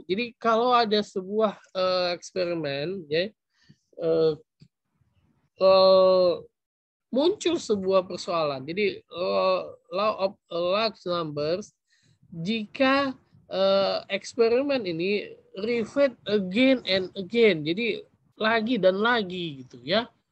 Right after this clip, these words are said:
Eh, muncul, muncul dan muncul. Nah, itu dia. Jadi, eh, ya,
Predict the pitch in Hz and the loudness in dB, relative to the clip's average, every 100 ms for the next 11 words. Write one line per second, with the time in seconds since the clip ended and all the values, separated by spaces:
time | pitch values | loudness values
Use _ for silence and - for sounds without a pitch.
0 | _ - 156 160 170 180 247 269 - 240 | _ -14 -8 -4 -2 0 0 0 0 0
1 | 247 208 - - 180 247 240 240 262 196 | 0 -2 -6 -14 -6 -4 -4 -4 -2 -2
2 | 190 202 233 185 170 127 113 _ - - | -2 -4 -4 -4 -6 -6 -10 _ -20 -16
3 | 131 127 135 180 170 117 - _ _ - | -12 -10 -6 -2 -2 -4 -8 _ _ -20
4 | _ _ _ _ - - - - _ _ | _ _ _ _ -20 -20 -20 -20 _ _
5 | _ _ _ _ _ _ _ - - - | _ _ _ _ _ _ _ -20 -20 -20
6 | - - 160 170 170 160 147 - - 151 | -20 -16 -4 -2 0 -2 -6 -10 -6 -4
7 | 151 151 151 147 _ _ - _ _ _ | -2 0 -2 -4 _ _ -20 _ _ _
8 | _ _ _ _ _ _ _ _ _ _ | _ _ _ _ _ _ _ _ _ _
9 | _ _ _ _ _ - 170 202 | _ _ _ _ _ -8 -6 -6